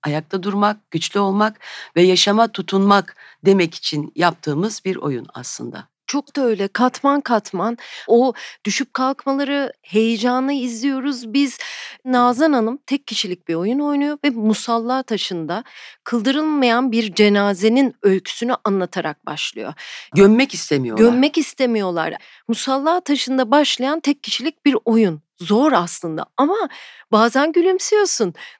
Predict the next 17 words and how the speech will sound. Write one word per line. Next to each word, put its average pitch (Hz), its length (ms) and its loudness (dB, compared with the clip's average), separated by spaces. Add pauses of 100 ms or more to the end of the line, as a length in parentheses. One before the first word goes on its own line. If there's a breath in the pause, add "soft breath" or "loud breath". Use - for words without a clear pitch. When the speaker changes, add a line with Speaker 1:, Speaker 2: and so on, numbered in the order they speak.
Speaker 2:
duygulanıyorsun, 277 1000 0
duygudaşlık 254 680 0
hissediyorsun. 311 720 -2 (380 loud breath)
Bize 262 240 2
ne 302 80 0
kadar 311 380 0
benziyor 202 440 0
onu 247 120 2
görüyorsun. 330 500 -4 (160)
İnsan 277 640 -2
çok - 260 -6
yerde 202 360 -2
aynı, 202 560 -4 (100)
onu 214 160 0
hissediyorsun. 180 840 -8 (260 loud breath)
Siz 247 240 -2
sahnedeyken 262 960 2